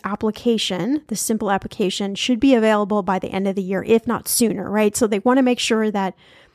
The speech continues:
this application process is taken care of before those student loan payments start again in January. Because obviously, if you're getting your debt wiped out, then you wouldn't need to make a new payment. So if you're,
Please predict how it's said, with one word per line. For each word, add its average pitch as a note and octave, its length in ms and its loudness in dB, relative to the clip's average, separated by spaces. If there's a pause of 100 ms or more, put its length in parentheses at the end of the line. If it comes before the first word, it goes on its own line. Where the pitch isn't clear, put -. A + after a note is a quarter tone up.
(200)
this - 180 0
application A#3 600 2
process G3+ 440 -4
is G3 100 -10
taken G3+ 320 -2
care B3 320 2
of A3+ 220 2
before A3+ 560 2
those G#3 240 0
student G#3 320 -2
loan G3+ 180 0
payments G#3+ 420 -4
start G#3+ 400 2
again G3 360 -2
in G3 180 -4
January. F#3+ 580 -4
Because G3+ 400 -6 (360)
obviously, G#3+ 800 2 (640)
if G#3 320 4
you're A3 180 2
getting G#3+ 300 2
your G3+ 100 0
debt F#3 380 2
wiped F#3 420 -4
out, B3 400 2
then G3 180 0
you G3+ 160 -2
wouldn't G3+ 300 0
need G#3 400 0
to A#3 120 -2
make G3 260 -2
a G3 40 -2
new F#3 140 -4
payment. - 540 -4
So G3 240 4
if G3 200 -6
you're, G3 360 0